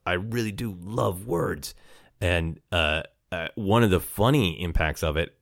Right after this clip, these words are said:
ha-, it's been making me like five-letter words more, or be like, ex-, like, when I think of a word, like, "That's a great word."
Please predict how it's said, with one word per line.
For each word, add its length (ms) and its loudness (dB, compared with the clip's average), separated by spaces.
ha-, 360 0
it's 280 -2
been 560 2
making 540 2
me 340 2
like 340 2
five-letter 500 4
words 240 4
more, 340 2
or 100 0
be 140 2
like, 180 4
ex-, 220 -6
like, 240 6
when 140 8
I 40 6
think 180 4
of 80 4
a 20 2
word, 140 8
like, 160 0
"That's 220 0
a 40 -2
great 280 -2
word." 240 -4